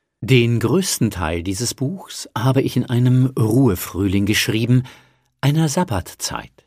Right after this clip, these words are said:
Das hört sich nach einem Widerspruch an. Schreiben, wo es doch ums Ausruhen geht.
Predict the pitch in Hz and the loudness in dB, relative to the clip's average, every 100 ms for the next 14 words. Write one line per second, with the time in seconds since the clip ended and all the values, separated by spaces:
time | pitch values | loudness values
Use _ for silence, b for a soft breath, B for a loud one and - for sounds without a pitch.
0 | _ _ _ _ - 85 78 78 - 82 | _ _ _ _ -10 -8 -6 -6 -6 -6
1 | 82 92 98 98 98 131 117 - 92 85 | -4 -4 -2 -2 2 4 4 2 -6 -6
2 | 95 95 90 B B B - - 117 90 | -4 -4 -6 B B B -8 -4 -2 0
3 | 127 139 151 139 b b b 101 120 120 | 2 2 2 0 b b b -2 0 0
4 | - - 113 98 - - 110 110 - - | -2 -4 -4 -4 -14 -4 -4 -2 -6 -6
5 | 147 170 - - 80 78 73 50 50 _ | -4 -4 -6 -6 -6 -6 -10 -14 -20 _